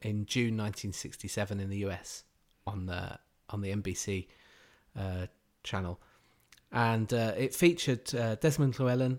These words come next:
and Lois Maxwell, uh, reprising their roles of Q and Miss Moneypenny.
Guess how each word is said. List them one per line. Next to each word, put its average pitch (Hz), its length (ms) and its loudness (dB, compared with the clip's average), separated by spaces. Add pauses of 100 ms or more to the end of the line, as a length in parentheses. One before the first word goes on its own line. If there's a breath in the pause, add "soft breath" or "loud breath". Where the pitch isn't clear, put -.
(140)
and 113 220 0
Lois 113 260 0
Maxwell, 104 500 -2 (400)
uh, 101 120 -6
reprising 113 420 0
their 98 120 0
roles 95 380 -2
of - 260 -10
Q 98 360 -4
and 95 160 -4
Miss 95 240 -10
Moneypenny. 95 580 -4